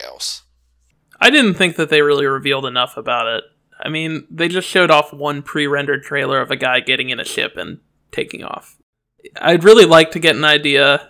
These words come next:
Speaker 2: of how traveling in space is going to work.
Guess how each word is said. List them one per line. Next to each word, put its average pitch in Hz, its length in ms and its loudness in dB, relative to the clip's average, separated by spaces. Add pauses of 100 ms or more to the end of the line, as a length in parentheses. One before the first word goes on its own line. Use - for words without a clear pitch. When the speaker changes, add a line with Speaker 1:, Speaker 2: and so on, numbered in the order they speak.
(100)
Speaker 2:
of 151 240 0
how 143 520 0
traveling 143 480 2
in 123 80 -8
space 139 420 -4
is 147 140 -10
going 135 240 -4
to - 80 -6
work. 160 440 0